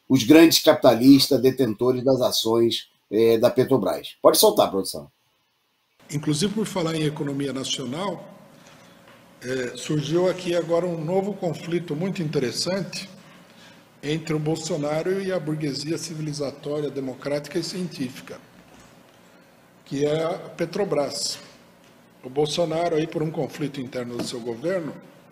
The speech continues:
Speaker 2: tirou o, o, o agente direto das petroleiras que estava na presidência da Petrobras,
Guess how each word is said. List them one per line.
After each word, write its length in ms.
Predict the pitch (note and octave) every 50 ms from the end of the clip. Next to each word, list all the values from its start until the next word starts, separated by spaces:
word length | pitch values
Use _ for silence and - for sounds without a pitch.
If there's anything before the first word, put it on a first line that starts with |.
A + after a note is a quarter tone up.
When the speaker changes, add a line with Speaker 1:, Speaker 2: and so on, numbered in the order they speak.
| - - - _ - - - - - - - - - - - - - - - - _ - -
Speaker 2:
tirou 800 | - - A3+ G#3 G3 G3 F#3+ F3 D#3 D3 B2+ A#2+ G#2+ G#2 - - - - - - - - - - - - - - _ _ _ _ _ - - - - - - - -
o, 60 | B2
o, 640 | B2+ B2 B2 A#2+ A2+ A2 G#2+ G#2+ G#2 G2 F#2+ F#2+ E2+ - - - - - - - - - - - - - - - - - - - _ _ _ _ _ _ _ _ _ _ _ _ _ _
o 280 | - C#3 B2+ B2 A#2+ B2+
agente 600 | C3+ C3 A#2+ A2+ B2+ D#3 E3+ F3 E3 - - C#3
direto 600 | C3+ - A#2 F3 D#3 D#3 D#3 D3+ - - - C3
das 420 | A#2 A#2+ A#2 A2+ G2+ G2 - -
petroleiras 800 | - - - D3 C#3+ - D3+ C3+ A#2+ B2 D3 E3 E3 C#3 A#2+ -
que 100 | - -
estava 320 | B2+ - - D3 C3 B2+ B2
na 80 | B2
presidência 680 | A#2 - C3 B2 A2 A#2 A2+ A#2 B2+ A#2+ A#2 - - A2
da 100 | G#2 A2
Petrobras, 840 | G#2+ - A#2+ A#2 - F3 F#3+ E3 D3+ C#3+ D3 D#3 F3+ - - - -